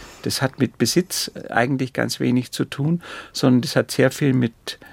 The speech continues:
der existenziellen Bewältigung von Ängsten zu tun, von Schwächen. Also das Kind ist ja nicht überlebensfähig alleine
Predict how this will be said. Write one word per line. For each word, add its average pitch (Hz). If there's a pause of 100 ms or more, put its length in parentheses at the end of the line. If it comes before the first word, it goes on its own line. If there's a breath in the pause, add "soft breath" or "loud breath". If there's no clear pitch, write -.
(400 loud breath)
der -
existenziellen 135
Bewältigung 143
von 143
Ängsten -
zu -
tun, - (160)
von - (240)
Schwächen. - (600 soft breath)
Also -
das -
Kind 175
ist -
ja -
nicht 139
überlebensfähig -
alleine 98